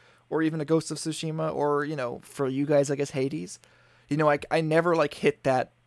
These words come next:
that upper level of enjoyment where I was like, "Oh, this is the shit." You know, like, it all, I kind of softly coasted through that game so far. The one bright spot, I think, is the, uh, especially after dealing with Alexios for two hundred hours in Odyssey,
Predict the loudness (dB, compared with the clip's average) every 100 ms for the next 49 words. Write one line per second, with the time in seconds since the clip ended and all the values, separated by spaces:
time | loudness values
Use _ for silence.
0 | _ -4 0 0 0 0 2 2 2 0
1 | -2 -4 -2 -2 -4 -6 -8 -14 _ _
2 | _ _ -2 0 0 -4 -6 -2 0 0
3 | -2 -4 -4 -6 -8 -8 -10 -12 _ -12
4 | -6 -2 -2 0 2 2 0 -4 -2 -2
5 | -4 -8 _ _ _ _ _ -8 4 6
6 | 6 2 -6 -2 -4 -4 -8 -10 -8 -6
7 | -4 -6 -8 -8 -8 -8 -6 -8 -10 -20
8 | -16 0 2 4 2 4 2 2 0 -2
9 | -2 -4 -6 -6 -4 -6 -6 -8 -4 -4
10 | -4 -8 _ _ _ -12 -2 2 4 4
11 | 4 2 -2 -2 -4 -6 -8 -6 -4 -6
12 | -4 -4 -6 -4 -4 -4 -6 -12 -10 -6
13 | -4 -4 -4 -4 -4 -6 -6 -6 -6 -8
14 | -10 -10 -8 -6 -6 -6 -6 -8 -8